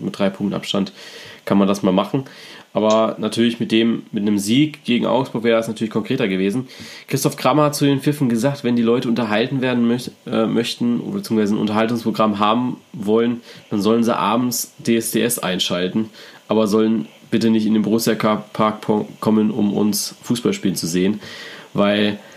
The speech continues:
wenn wir abrackern und das kämpfen und das noch erkämpfen, dann sollten sie schon nach dem eins eins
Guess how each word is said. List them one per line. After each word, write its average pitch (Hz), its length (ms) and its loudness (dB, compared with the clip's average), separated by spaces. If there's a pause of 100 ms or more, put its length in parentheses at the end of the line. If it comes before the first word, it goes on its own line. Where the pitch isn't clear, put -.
(800)
wenn 110 240 2
wir 117 400 2
abrackern 123 500 0
und 110 140 2
das 113 180 0
kämpfen 127 420 0
und 107 140 0
das 113 140 0
noch 117 200 -2
erkämpfen, 117 840 0
dann 104 180 0
sollten 107 260 2
sie 107 100 0
schon 110 280 2
nach 110 200 -2
dem 107 160 0
eins 104 280 0
eins 104 500 -2